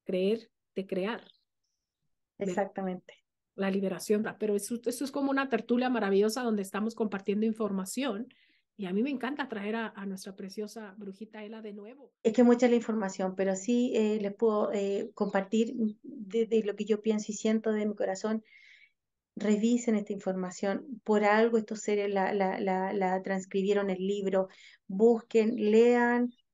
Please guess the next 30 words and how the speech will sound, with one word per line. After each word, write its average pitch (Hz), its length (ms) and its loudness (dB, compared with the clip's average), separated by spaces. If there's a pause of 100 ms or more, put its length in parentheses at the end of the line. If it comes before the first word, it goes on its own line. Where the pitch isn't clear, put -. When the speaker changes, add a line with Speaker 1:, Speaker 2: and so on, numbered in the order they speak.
(100)
Speaker 2:
y 196 80 -6
empiecen 220 420 0
a 214 80 2
sentir 214 680 -4 (240)
con 214 140 4
lo 214 100 4
que 208 100 0
resuenan. 202 580 -2 (300)
No 240 180 8
entreguen 262 540 4
su 254 180 -6
poder, 247 400 0 (240)
pero 226 240 6
no 247 280 6
permitan 254 760 0 (320)
que 233 320 6
jueguen 233 520 2
con 226 220 -2
nuestra 220 280 -2
espiritualidad 214 720 0 (360)
y 208 80 -4
no, 240 800 6
em, 214 760 2 (420)
permitan 233 760 2
que 220 360 2 (840)
se 220 220 2
comercialice 220 800 2
con 208 200 -2
su 220 140 -8
fe, 240 400 0